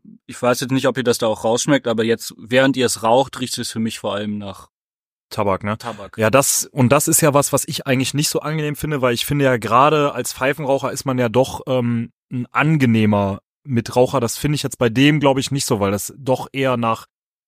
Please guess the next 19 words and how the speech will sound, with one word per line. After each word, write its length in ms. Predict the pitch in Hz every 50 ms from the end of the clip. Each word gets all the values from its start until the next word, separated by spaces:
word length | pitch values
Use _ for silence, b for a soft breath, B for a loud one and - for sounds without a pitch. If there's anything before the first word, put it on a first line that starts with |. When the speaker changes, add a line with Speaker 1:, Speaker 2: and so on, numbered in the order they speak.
| _ _ _ _
Speaker 2:
Zigarettenrauch 800 | - - 139 131 117 135 - 151 131 110 104 110 113 110 - -
riecht. 200 | 131 135 - -
Deshalb 320 | 127 - - 127 107 _
gefällt 400 | - - - 139 143 156 - -
mir 120 | 147 139
das 400 | 117 131 127 - - - - - _
nicht 240 | - 127 143 165 -
so 160 | - 185 170
für 180 | - - - 156
meine 220 | 151 143 139 139
Umgebung, 520 | 123 131 127 117 123 135 143 175 196 240 - _ _ _ _ _
<laughs> 280 | _ _ _ _ _ _
weil 140 | 123 139 - -
ich 120 | - -
die 120 | - 175 156
nicht 160 | 170 165 -
so 120 | - 135
belästigen 480 | 117 120 123 139 - - - 170 160 151
will. 160 | 165 170